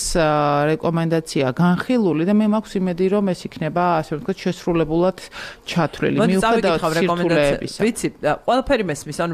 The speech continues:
Speaker 2: ეს კითხვა մ-, მაინტერესებდა თქვენი პასუხი. ა, რეკომენდაცია არის ასეთ, პრიორიტეტი. ა, უზრუნველყოფილი უნდა იყოს, რომ დამოუკიდებელი პირი, ა, პირს მიეცეს უპირატესობა,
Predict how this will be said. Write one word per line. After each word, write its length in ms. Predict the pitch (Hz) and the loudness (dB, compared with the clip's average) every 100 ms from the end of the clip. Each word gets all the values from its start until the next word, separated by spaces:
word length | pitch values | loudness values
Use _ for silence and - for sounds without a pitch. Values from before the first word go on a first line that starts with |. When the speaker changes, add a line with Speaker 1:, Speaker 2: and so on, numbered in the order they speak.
| 143 | -2
Speaker 2:
ეს 160 | 147 180 - 170 | -2 -2 -2 -2
კითხვა 280 | - 208 - | 0 -2 -2
մ-, 180 | 156 - | -2 -4
მაინტერესებდა 680 | 165 190 190 185 180 123 95 | -2 0 0 -2 -2 -4 -6
თქვენი 260 | - 135 135 | -6 -6 -4
პასუხი. 400 | 143 - 156 254 - - - - | -4 -4 -4 -4 -6 -16 -20 -6
ა, 440 | - 175 170 - - - - | 0 2 2 -2 -10 -16 -10
რეკომენდაცია 960 | - 185 202 240 262 254 254 226 175 - | -8 -2 0 0 0 0 0 0 0 0
არის 220 | 190 240 | -2 0
ასეთ, 240 | 175 - 120 | -2 -2 -6
პრიორიტეტი. 760 | - 202 190 170 - 117 - - - - - | 0 2 2 0 -4 -8 -10 -16 -20 -6 -2
ა, 40 | 156 | 0
უზრუნველყოფილი 800 | - 208 240 233 220 226 185 165 | 0 0 0 0 0 0 0 0
უნდა 220 | 170 165 | 0 0
იყოს, 260 | 160 214 240 | 0 -2 -2
რომ 120 | 247 220 | 0 0
დამოუკიდებელი 920 | 196 214 240 262 254 220 208 214 214 | 0 2 2 0 0 -2 0 2 0
პირი, 400 | 208 214 214 165 127 | -2 0 0 0 0
ა, 320 | - 147 151 | 0 2 2
პირს 320 | 147 202 190 185 | 0 -2 -2 -2
მიეცეს 500 | 170 151 - 139 - | -2 -2 -2 -4 -4
უპირატესობა, 760 | 156 - 135 - 151 170 165 | -4 -2 -2 -4 -4 -2 0